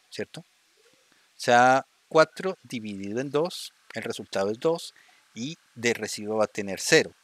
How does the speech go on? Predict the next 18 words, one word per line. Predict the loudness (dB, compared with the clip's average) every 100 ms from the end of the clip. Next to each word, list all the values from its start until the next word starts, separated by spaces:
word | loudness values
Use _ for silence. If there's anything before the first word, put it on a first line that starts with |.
| _ -20 -20 -10
Mientras | -6 -4 -4 0 0 0
que | -8
usted | -2 -2 -2
si | -4 -4 -2 -4 _ -2
toma, | 0 2 2 0 -4 _ _ -16
eh, | -12 -10 -10 -10 -12 -14 -14
una | -8 -6
división | -6 -6 -6 -4 -4 -6 -12 _ _ -16
de | -10
un | -8
número | -6 -2 -2
impar | -4 4 4 4
sobre | 0 -8 -4 -2
dos, | -2 -4
como | -8 -8
por | -4 -4
ejemplo | -6 -6 -2
cinco | 0 2 0 -2 -4 -6